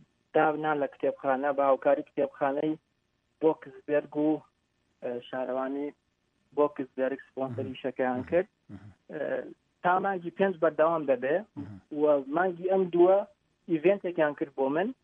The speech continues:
Speaker 1: ڕێزلان و لەسەر ئەزموونی ئیشەکانی من
Speaker 2: مهم. مهم.
Speaker 1: بەیان بە من.
Speaker 2: زۆر خۆش.
Speaker 1: زۆر،
Speaker 2: ئێ،
Speaker 1: زۆر گرنگیان بە، ئێ، ئەو فۆتۆیانەی منیش لەو پێشەنگایە دیسان هەر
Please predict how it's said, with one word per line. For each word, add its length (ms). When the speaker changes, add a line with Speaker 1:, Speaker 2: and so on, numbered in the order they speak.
Speaker 1:
ڕێزلان 560
و 200
لەسەر 300
ئەزموونی 680
ئیشەکانی 540
من 180
Speaker 2:
مهم. 240
مهم. 220
Speaker 1:
بەیان 340
بە 100
من. 180
Speaker 2:
زۆر 280
خۆش. 200
Speaker 1:
زۆر، 320
Speaker 2:
ئێ، 60
Speaker 1:
زۆر 180
گرنگیان 520
بە، 140
ئێ، 120
ئەو 120
فۆتۆیانەی 460
منیش 300
لەو 160
پێشەنگایە 680
دیسان 320
هەر 200